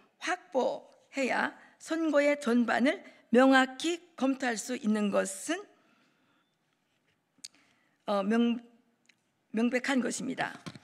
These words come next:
기독자유통일당은 서울, 경기, 대전, 부산 등 전국적으로 투표율 조작이 이루어진 것으로 추정하고 있습니다. 선거관리위원회의 서버에 기록된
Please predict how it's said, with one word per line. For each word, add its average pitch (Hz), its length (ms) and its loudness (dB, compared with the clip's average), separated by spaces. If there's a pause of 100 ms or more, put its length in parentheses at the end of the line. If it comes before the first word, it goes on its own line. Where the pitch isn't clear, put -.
(1300)
기독자유통일당은 262 1120 4 (320)
서울, 294 440 4
경기, 240 460 2
대전, 208 460 -4
부산 240 480 -2 (200)
등 285 320 4
전국적으로 233 880 2 (340)
투표율 247 340 0
조작이 226 460 -2
이루어진 247 420 4
것으로 214 500 0 (200)
추정하고 226 720 0
있습니다. - 500 -4 (460)
선거관리위원회의 214 1120 -2 (760)
서버에 277 640 4
기록된 220 640 -2